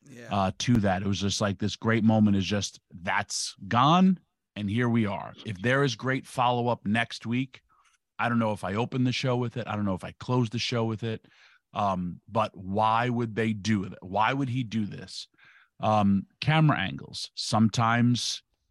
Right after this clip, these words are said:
Speaker 2: camera, you know, production people expose what's about to happen.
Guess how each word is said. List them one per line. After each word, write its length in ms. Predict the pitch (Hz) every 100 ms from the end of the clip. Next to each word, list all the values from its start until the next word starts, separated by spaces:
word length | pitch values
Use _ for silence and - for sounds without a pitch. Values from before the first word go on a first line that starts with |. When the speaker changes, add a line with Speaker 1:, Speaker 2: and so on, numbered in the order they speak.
| _ _ -
Speaker 2:
camera, 640 | 110 117 123 120 117 113 - _ _
you 100 | 113
know, 260 | 110 95 95 -
production 540 | 110 113 117 - 117
people 500 | 120 117 120 120 123 123
expose 720 | - - - 165 185 127 95
what's 180 | 95 98
about 300 | 101 92 -
to 100 | 90
happen. 460 | 82 82 87 -